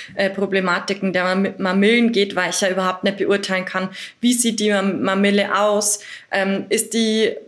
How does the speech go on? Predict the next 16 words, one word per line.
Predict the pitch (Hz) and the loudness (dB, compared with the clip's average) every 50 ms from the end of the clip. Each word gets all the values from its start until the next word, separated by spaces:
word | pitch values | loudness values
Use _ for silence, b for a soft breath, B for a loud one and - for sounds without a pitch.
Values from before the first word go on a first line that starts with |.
| - - - - - - - | -14 -10 -10 -8 -8 -8 -6
weißlich | - 247 190 170 180 214 202 208 - 208 202 202 202 - | -4 -2 0 0 0 0 0 0 0 2 2 2 0 0
oder | - 214 208 196 - | 0 0 0 0 2
eben | 185 208 208 214 202 202 - - - 55 - - - - _ _ _ - | 0 0 0 0 -2 -2 -2 -4 -6 -6 -8 -10 -14 -20 _ _ _ -4
blutleer, | 233 233 233 240 233 - 202 208 208 208 208 208 208 208 202 - | -2 0 0 0 0 0 0 2 2 2 2 2 2 0 0 -2
ist | 208 - | -4 -4
die | 214 | -2
Durchblutung | 214 247 240 240 - 214 220 214 214 208 208 202 | -2 -2 -2 -2 -2 -2 -2 0 0 0 0 0
schlecht | 202 - 202 196 196 196 - - - - B B B B B B | 0 0 0 0 0 -2 -4 -8 -10 -14 B B B B B B
oder | - 220 226 214 | -2 0 2 2
ist | - 214 220 - | 2 2 0 0
sie | 233 - - | -2 -2 -2
eher, | - 220 220 220 214 214 214 214 208 214 196 - | 0 2 2 2 2 2 0 0 0 0 0 0
ähm, | 185 208 208 208 208 208 208 208 220 220 220 - - | 0 0 2 2 0 0 0 0 0 0 -2 -2 -2
ja, | - 185 190 196 196 196 - - - | -2 -2 0 0 -2 -6 -8 -10 -8
einfach | - - 202 202 196 185 | -4 -4 -4 -2 0 0
nur | 208 226 226 226 214 220 - | 2 4 4 4 2 0 -4